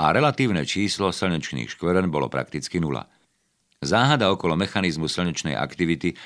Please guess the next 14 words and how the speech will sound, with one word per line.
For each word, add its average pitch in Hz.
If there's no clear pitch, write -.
a 76
jej 76
pravidelného, 78
aj 73
nepravidelného 60
striedania 82
nie 113
je -
stále 92
vyriešená. 64
A 76
čo 95
slovenskí 95
astronómovia? 58